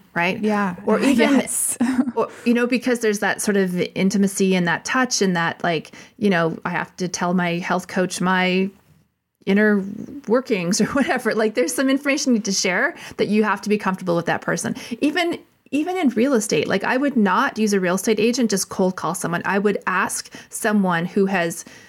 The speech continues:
Speaker 1: who has a trusted and, you know, known entity that I could use. I wouldn't just cold call. So that, that's what it, that's what it's about. And there is a really big human element to it that, um,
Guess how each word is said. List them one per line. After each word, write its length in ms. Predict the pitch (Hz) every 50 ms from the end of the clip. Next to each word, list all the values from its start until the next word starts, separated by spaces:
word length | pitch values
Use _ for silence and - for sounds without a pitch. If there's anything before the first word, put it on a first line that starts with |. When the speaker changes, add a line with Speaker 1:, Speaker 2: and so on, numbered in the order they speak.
| - _
Speaker 1:
who 200 | - - 269 262
has 240 | 269 262 262 247 247
a 60 | 208
trusted 760 | 190 - - - - 196 196 - - 220 208 202 202 196 196 - -
and, 500 | 180 180 175 165 165 165 165 170 170 - - _ - -
you 100 | 190 196
know, 200 | 175 170 175 175
known 480 | 185 196 214 208 202 202 196 196 196 196
entity 380 | - 190 202 196 165 180 185
that 120 | 175 180 180
I 140 | 170 170 175
could 200 | - - 175 175
use. 280 | 175 180 165 156 160
I 100 | 175 175
wouldn't 320 | 190 185 208 202 202 175 -
just 220 | 190 180 - -
cold 220 | - 180 165 165
call. 180 | - - - 180
So 240 | - - 214 214 214 - - - - - - - -
that, 320 | - 190 233 247 311 - - - -
that's 280 | - 240 262 370 - -
what 140 | 226 190 170
it, 240 | 160 - - - -
that's 220 | 202 214 220 -
what 100 | 214 185
it's 180 | 170 170 - -
about. 400 | 175 165 170 156 143 - - - -
And 420 | - 185 180 180 175 175 175 170 - - - - - - -
there 200 | - 185 208 208
is 220 | 175 - 233 254 247
a 80 | 254
really 380 | 214 185 - 190 190 196 185 180
big 260 | 170 175 170 165 165
human 320 | 165 - 190 180 170 165 -
element 600 | - 165 165 165 165 165 160 160 233 - - -
to 200 | - - 180 170
it 240 | 160 - - - - -
that, 440 | - 175 160 - - - - -
um, 560 | - - 175 175 170 170 170 165 165 175 185